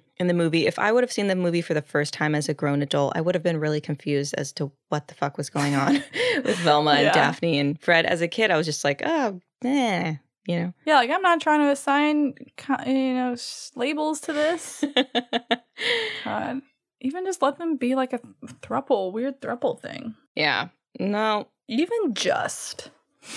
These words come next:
Speaker 1: Maybe in the future. Maybe we'll get, like, a live action canon lesbian Velma. But this film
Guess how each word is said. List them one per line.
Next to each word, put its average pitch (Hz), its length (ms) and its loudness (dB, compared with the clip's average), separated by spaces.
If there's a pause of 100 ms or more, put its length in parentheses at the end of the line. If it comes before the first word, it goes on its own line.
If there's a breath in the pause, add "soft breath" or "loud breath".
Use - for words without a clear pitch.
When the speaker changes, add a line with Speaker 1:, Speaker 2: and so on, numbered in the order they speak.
(140)
Speaker 1:
Maybe 262 320 4
in 254 100 4
the 226 60 0
future. 151 400 0
Maybe 196 280 0
we'll 196 140 2
get, 170 260 2
like, 165 160 0
a 151 60 0
live 147 300 2
action 143 360 -2
canon 139 600 2
lesbian 135 500 -2
Velma. 131 500 -2
But 165 240 0
this 247 200 2
film 269 400 2